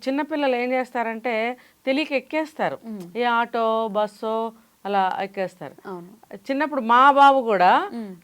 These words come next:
Speaker 1: స్కూల్ బస్సు, మా ఇద్దరు పిల్లలు కదా,
Speaker 2: Hmm.
Speaker 1: ఎక్కించి నేను వీడిని సంకనేసుకుని వచ్చేద్దాం అనుకునే లోపల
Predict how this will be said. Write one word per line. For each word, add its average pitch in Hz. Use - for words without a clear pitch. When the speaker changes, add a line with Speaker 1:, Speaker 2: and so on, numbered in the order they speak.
Speaker 1:
స్కూల్ 302
బస్సు, 220
మా 190
ఇద్దరు 190
పిల్లలు 175
కదా, 175
Speaker 2:
Hmm. 202
Speaker 1:
ఎక్కించి 302
నేను 277
వీడిని 233
సంకనేసుకుని 269
వచ్చేద్దాం 240
అనుకునే 226
లోపల 220